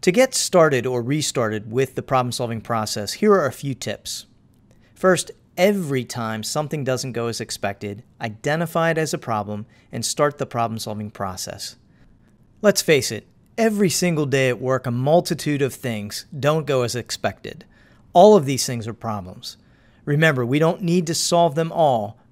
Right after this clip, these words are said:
but we do need to start the problem-solving process on all. Our slogan for this idea is, "Every problem gets problem solving." Second, be supportive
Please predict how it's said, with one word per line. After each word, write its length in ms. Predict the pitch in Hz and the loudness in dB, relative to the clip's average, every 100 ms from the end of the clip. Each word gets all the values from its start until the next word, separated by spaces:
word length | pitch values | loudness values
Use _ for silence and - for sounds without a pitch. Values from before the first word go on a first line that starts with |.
| - | -2
but 200 | 135 139 | -2 0
we 160 | 131 | -4
do 320 | 120 120 175 180 | -4 -2 0 0
need 320 | 151 147 127 | -2 -4 -6
to 80 | 139 | -6
start 480 | - - 139 131 | -6 -2 -2 -2
the 80 | 131 | -4
problem-solving 720 | - 127 120 117 - 113 110 107 | -2 0 0 -2 -4 -4 -4 -6
process 720 | - 165 151 - 110 87 - | 2 4 4 2 -4 -6 -8
on 160 | 92 | -10
all. 280 | - - _ _ _ _ _ - | -12 -16 _ _ _ _ _ -2
Our 120 | 131 | -2
slogan 420 | - 202 214 170 | 4 8 8 6
for 140 | 139 | -2
this 180 | 127 127 | -2 -2
idea 440 | 135 123 123 113 104 | -2 -2 -2 -2 -2
is, 360 | 127 110 107 | -4 -4 -6
"Every 360 | - 156 160 185 | -2 -2 0 0
problem 540 | 185 139 120 127 123 - - | 0 0 0 -2 -6 -10 -6
gets 200 | 127 - | -4 -4
problem 400 | - 120 104 98 | -2 -2 -2 -6
solving." 460 | - 95 - - _ _ _ _ _ _ _ _ | -10 -10 -10 -16 _ _ _ _ _ _ _ _
Second, 520 | - - 160 147 143 - _ - 120 | -2 4 4 2 -8 -14 _ -12 0
be 160 | 190 | 2
supportive 640 | 220 208 - 214 190 113 | 4 2 4 4 4 -2